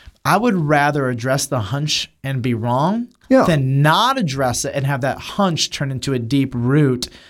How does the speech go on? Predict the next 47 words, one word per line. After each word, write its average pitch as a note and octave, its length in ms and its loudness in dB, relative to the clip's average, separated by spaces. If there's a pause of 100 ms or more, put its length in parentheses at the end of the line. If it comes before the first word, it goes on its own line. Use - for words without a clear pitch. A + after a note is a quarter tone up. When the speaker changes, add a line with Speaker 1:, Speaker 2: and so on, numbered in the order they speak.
Speaker 1:
that C#3 100 2
becomes C3 260 0
a B2 60 2
bigger A2+ 420 0 (120)
issue C3+ 340 2
Speaker 2:
'Cause A#2 160 4
Speaker 1:
and A2+ 80 0
Speaker 2:
Satan A#2 240 6
Speaker 1:
weed. C#3+ 60 4
Speaker 2:
will C#3+ 120 6
run C#3 260 4
with A#2+ 160 -2
that. - 200 -6 (220)
Speaker 1:
Right, D#3 180 4
Speaker 2:
He, C3+ 80 4
he D3 60 6
Speaker 1:
so C#4+ 140 6
Speaker 2:
will D3+ 80 6
run D#3 180 2
with G3 100 -2
that F#3 180 2
hunch, C#3+ 360 0
and B2+ 100 2
we C3 80 4
will C3+ 140 4
believe C3 360 2
the B2 80 2
worst B2 320 0
about A2 220 0
the A2 80 -4
person A#2+ 380 -2
and A2+ 120 2
the G#2+ 60 -2
situation G2+ 720 -2 (300)
rather C#3 260 2
than C#3 180 2
believe C#3 280 2
the C#3+ 80 4
best. - 480 -2 (380)
And D#3 120 4
if D#3+ 160 0
we D#3+ 80 4
don't D#3+ 260 2
confront, C#3+ 500 0
if B2 120 -4
we D3 40 2
don't C#3 280 0